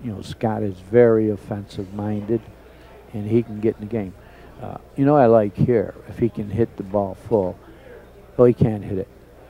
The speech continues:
I was gonna say hit the ball full. No, you can't bank it to the pocket. Bank it into the balls and go upstream, but I don't think he can hit it that good.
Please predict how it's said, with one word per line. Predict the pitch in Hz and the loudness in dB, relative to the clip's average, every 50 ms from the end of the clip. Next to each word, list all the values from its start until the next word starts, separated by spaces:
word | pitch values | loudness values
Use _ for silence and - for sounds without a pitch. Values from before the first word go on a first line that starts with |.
| - - - | -18 -8 -4
I | 120 117 | -2 -2
was | 113 101 98 | -2 -2 -6
gonna | 107 104 101 101 | -10 -12 -12 -10
say | - - 113 101 | -6 -4 -2 0
hit | 101 110 123 - - | 0 0 -2 -2 -4
the | - | -6
ball | 104 104 107 104 101 98 | -4 -2 0 0 -2 -4
full. | - - - - 123 117 117 117 | -6 -10 -6 2 4 6 6 6
No, | 107 117 | 4 2
you | 117 117 107 | 0 -2 0
can't | - 127 120 110 98 90 92 | 0 -2 -2 -2 -4 -2 -2
bank | 117 113 110 107 - - | -2 -2 -2 -4 -8 -14
it | 98 - | -10 -8
to | 110 104 | -8 -8
the | 98 | -8
pocket. | - - - 117 110 104 - - 131 123 - | -6 -2 -2 -2 -2 -2 -4 -6 -6 -4 -2
Bank | - 120 123 123 - - | -2 -2 -2 -2 -2 -2
it | 123 113 | 0 0
into | 123 123 - - | 0 0 -2 -2
the | 117 110 | -4 -4
balls | 98 101 117 113 117 123 131 120 104 | 0 4 6 8 8 8 6 4 2
and | 107 107 104 | -4 -4 2
go | 113 117 117 | 4 6 6
upstream, | 110 - - - - - 131 120 113 107 | 6 4 -2 -8 -6 -4 -4 -4 -2 -2
but | 104 110 110 | -2 -2 0
I | 117 120 | 0 0
don't | 117 113 - | 0 -2 -2
think | - 120 113 | -4 -6 -4
he | - 117 110 | -6 -6 -6
can | - - 107 | -4 -6 -6
hit | 101 113 113 107 | -4 -2 -2 -2
it | 101 - | -2 -2
that | - 107 98 - - - | -2 -4 -4 -4 -6 -6
good. | 104 95 90 | -6 -6 -6